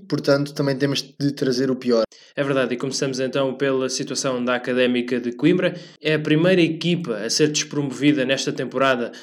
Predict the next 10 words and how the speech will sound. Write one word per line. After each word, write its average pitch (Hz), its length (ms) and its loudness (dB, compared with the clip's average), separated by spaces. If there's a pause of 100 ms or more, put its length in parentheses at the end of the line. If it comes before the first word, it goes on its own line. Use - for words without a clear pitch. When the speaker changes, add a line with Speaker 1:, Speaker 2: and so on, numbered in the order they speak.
(120)
Speaker 2:
da 143 140 4
Liga 151 200 8
Portugal 127 600 2
sabseg, 147 640 2 (280)
uma 165 100 -4
situação 165 500 2
que, 165 400 2
eh, 107 260 -6
apesar 151 500 2
de 143 640 0